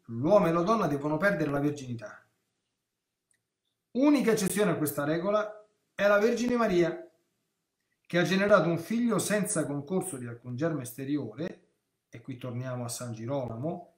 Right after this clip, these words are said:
la verga, la madre di Dio la chiama,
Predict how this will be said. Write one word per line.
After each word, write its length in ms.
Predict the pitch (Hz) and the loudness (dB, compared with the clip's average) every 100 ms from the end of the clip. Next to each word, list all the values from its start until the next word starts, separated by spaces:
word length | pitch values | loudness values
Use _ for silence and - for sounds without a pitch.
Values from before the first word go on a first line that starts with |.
| _ | _
la 200 | 117 123 | -8 -2
verga, 800 | 147 160 127 113 127 160 170 - | 2 2 0 -6 -2 -2 -2 -10
la 140 | 110 110 | -14 -10
madre 300 | 139 135 131 | -8 -6 -6
di 180 | 123 120 | -8 -6
Dio 260 | 160 143 | -2 -2
la 140 | 120 120 | -4 -8
chiama, 600 | 143 117 120 185 - | -8 -8 -4 -6 -6